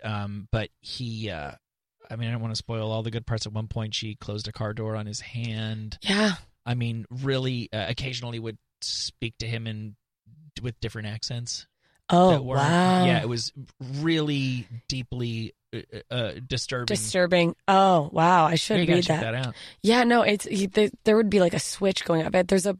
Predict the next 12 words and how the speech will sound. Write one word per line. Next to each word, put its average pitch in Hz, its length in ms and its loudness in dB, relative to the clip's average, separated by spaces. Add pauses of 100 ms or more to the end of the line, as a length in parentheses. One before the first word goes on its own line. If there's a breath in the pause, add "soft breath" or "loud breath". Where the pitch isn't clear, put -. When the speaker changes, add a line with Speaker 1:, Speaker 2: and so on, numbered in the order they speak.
(100)
Speaker 2:
a 185 80 2
book, - 340 0 (140)
uh, 175 260 2
about 156 380 0
borderline 180 400 0
personality - 380 -4
disorder - 220 -6
or 180 360 -6 (420)
growing 175 220 2
up 170 140 -2
with 175 100 0
someone. - 340 -6